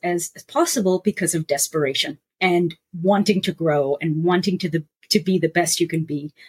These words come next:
Our personal growing pains and where we, we failed and really burnt ourselves out was we were doing too much. We have extensive capabilities.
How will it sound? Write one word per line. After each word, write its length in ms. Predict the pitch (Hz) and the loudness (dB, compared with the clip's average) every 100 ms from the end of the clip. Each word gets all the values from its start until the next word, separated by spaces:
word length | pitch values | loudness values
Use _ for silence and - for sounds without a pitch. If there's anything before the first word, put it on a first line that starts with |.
| - - _ | -20 -20 _
Our 160 | 247 320 | 2 2
personal 440 | 320 294 285 254 220 | 2 2 2 2 2
growing 360 | 185 180 196 233 | 0 2 2 0
pains 460 | 254 269 285 285 | 0 0 0 -2
and 240 | - 190 180 | -2 0 2
where 240 | 202 208 | 2 2
we, 360 | 196 202 208 - _ _ _ | 2 0 -2 -6 _ _ _
we 140 | 233 233 | -2 -2
failed 500 | - - 220 339 349 | -4 0 4 4 4
and 180 | 240 220 | 4 4
really 340 | 220 220 165 - | 4 2 -2 -4
burnt 260 | 349 294 196 | -2 -2 -4
ourselves 460 | 170 - 156 151 - | -6 -6 -6 -8 -12
out 440 | 131 156 - - - _ _ _ _ | -14 -14 -12 -14 -14 _ _ _ _
was 460 | 175 190 190 190 - - | -2 0 0 -2 -6 -4
we 100 | 277 | 0
were 120 | 330 | 0
doing 400 | 220 339 339 226 | 2 4 4 0
too 200 | - 185 | -4 -4
much. 560 | 180 175 - - - - _ _ _ _ _ | -4 -8 -8 -8 -8 -16 _ _ _ _ _
We 500 | 190 190 285 320 320 - | -8 0 2 2 0 -4
have 280 | 240 233 208 - _ - | -2 -2 -4 -10 _ -12
extensive 880 | - - - - 349 349 330 285 - | -6 -4 -4 2 4 4 4 -2 -2
capabilities. 1080 | 220 208 180 156 165 226 294 339 339 - | -4 -2 -6 -6 -4 -2 0 0 -2 -12